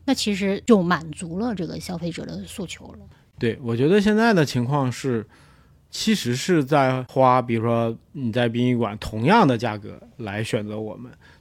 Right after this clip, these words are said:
Speaker 2: 得到更好的产品这样的一个情况下，它某种意义上也是性价比。
Speaker 1: 它其实是一个相对论的问题。
Speaker 2: 对。
Speaker 1: 我听下来，其实很多时候我们在做一个新的品牌，尤其是慢销，它其实是跟时间做朋友。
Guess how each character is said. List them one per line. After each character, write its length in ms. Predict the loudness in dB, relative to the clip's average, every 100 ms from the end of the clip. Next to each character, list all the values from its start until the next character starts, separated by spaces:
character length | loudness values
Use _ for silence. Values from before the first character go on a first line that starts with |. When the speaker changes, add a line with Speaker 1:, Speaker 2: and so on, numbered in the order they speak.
| -8
Speaker 2:
得 180 | -4 0
到 240 | 0 0
更 160 | 0 0
好 240 | -2 -10
的 60 | -12
产 260 | -10 -8
品 220 | -6 -6
这 80 | -6
样 180 | -6 -6
的 100 | -6
一 160 | -8 -10
个 160 | -10
情 220 | -8 -6
况 160 | -4 -4
下， 220 | -4 -6 -8
它 100 | -2
某 160 | 2 4
种 220 | 4 4
意 180 | 2 2
义 80 | 2
上 320 | 0 -2 -6 -16 _ _ -6
也 220 | -4 -2
是 160 | 0
性 160 | 4 4
价 160 | 4 0
比。 160 | -6 -20 _ -8
Speaker 1:
它 120 | -4
其 80 | 0
实 80 | 0
是 80 | 0
一 40 |
个 80 | -2
相 220 | -4 -4
对 160 | -2 -2
论 240 | -4 -8
的 100 | -12
问 80 | -16
题。 60 | -16
Speaker 2:
对。 240 | -2 -2 -2 -8 _ -12
Speaker 1:
我 220 | -8 -8
听 260 | -8 -6 -4
下 140 | -2
来， 160 | -4 -4
其 180 | -6
实 180 | -4 -4
很 160 | -4 -4
多 160 | -6
时 120 | -4 -4
候 60 |
我 60 | -4
们 120 | -6
在 180 | -6 -6
做 580 | -6 -6 -4 -6 -8 -4
一 100 | 4
个 80 | 6
新 280 | 8 8 8
的 80 | 6
品 200 | 2 -6
牌， 220 | -8 -6
尤 140 | -4
其 120 | -2
是 80 | 2
慢 160 | 4 4
销， 160 | 2
它 80 | 0
其 200 | -2 -4
实 80 | -4
是 120 | -4
跟 200 | -4 -2
时 180 | -2 -6
间 240 | -4 -4
做 100 | -2
朋 300 | -4 -6 -12
友。 100 | -12